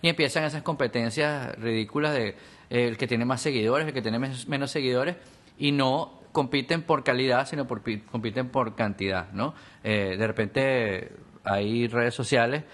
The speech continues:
hay usuarios en redes sociales que tienen veinte millones de seguidores o muchísimos seguidores. Cada imagen que ponen en Instagram tiene muchísimos likes,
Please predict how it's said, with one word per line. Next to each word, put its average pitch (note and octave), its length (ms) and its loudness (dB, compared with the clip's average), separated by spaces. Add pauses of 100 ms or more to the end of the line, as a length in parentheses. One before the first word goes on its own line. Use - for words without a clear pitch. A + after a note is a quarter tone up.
(240)
hay F#2+ 260 -2
usuarios A#2 500 0
en A2+ 100 -6
redes A#2 180 0
sociales C#3 340 -2
que C#3 100 0
tienen A2+ 400 -2 (360)
veinte C3+ 360 2
millones B2 280 0
de C3+ 80 -4
seguidores A2+ 520 0
o F#2+ 360 -2
muchísimos C#3 580 -2
seguidores. C#3 480 0 (260)
Cada B2+ 460 2 (100)
imagen C#3 420 2
que C#3+ 100 0
ponen C3 280 0
en B2+ 140 0
Instagram C3 460 0
tiene B2 160 0
muchísimos C#3+ 480 -2
likes, D#3+ 300 0